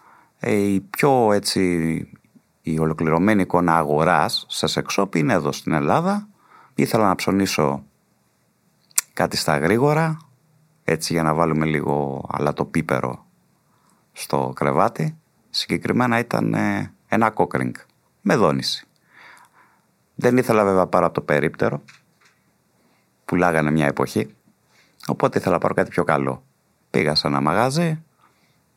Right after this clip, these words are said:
το είδα, το διάλεξα. Μου είπανε, «Ξέρεις κάτι, αυτό είναι ρυθμιζόμενο, έχει αυτές τις ταχύτητες» και τα λοιπά.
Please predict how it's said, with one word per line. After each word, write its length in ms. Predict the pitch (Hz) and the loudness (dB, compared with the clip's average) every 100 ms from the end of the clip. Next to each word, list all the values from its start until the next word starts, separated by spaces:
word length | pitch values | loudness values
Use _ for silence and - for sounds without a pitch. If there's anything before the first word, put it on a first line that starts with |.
| _ | _
το 180 | - 82 | 0 2
είδα, 380 | 131 170 165 160 | 4 2 0 -2
το 120 | - | -4
διάλεξα. 720 | - 87 160 170 - 185 120 - _ - | -2 2 2 2 0 -2 -2 -8 _ -2
Μου 140 | 120 | 0
είπανε, 440 | 113 90 78 73 - _ _ - | 2 2 2 -2 -6 _ _ -18
«Ξέρεις 200 | - 98 | -4 -2
κάτι, 180 | - 98 | 0 -2
αυτό 280 | 85 90 85 | 0 0 2
είναι 180 | 82 76 | 2 0
ρυθμιζόμενο, 720 | 73 71 76 87 80 73 76 | -2 -2 2 2 2 0 -2
έχει 200 | 76 73 | -2 -4
αυτές 200 | 71 71 | -4 -8
τις 100 | - | -6
ταχύτητες» 460 | 67 - - - - | -8 -6 -8 -6 -4
και 80 | |
τα 100 | 113 | -2
λοιπά. 360 | 120 151 180 | -2 0 -4